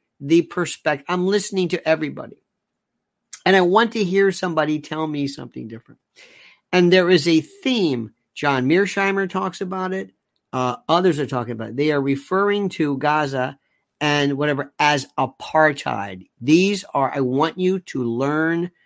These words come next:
I want you to, in-, to investigate and listen to the allegations that are being made.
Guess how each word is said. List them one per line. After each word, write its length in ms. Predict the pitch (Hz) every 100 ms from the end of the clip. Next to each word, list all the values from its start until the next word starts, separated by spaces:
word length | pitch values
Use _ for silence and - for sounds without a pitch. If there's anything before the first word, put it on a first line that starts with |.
| _ _ _ _ _ _
I 60 | 139
want 240 | 151 156
you 80 | 151
to, 280 | 139 123 - _
in-, 260 | 139 131 - -
to 240 | - 135 -
investigate 1080 | 135 123 113 135 180 - 175 165 165 165 - 139
and 140 | 131
listen 500 | 127 175 - 175 160
to 220 | - 151
the 200 | 135 123 _
allegations 960 | 143 151 156 151 147 147 139 147 123 123
that 220 | 131 131
are 120 | 131
being 440 | 127 127 127 127
made. 360 | 123 117 101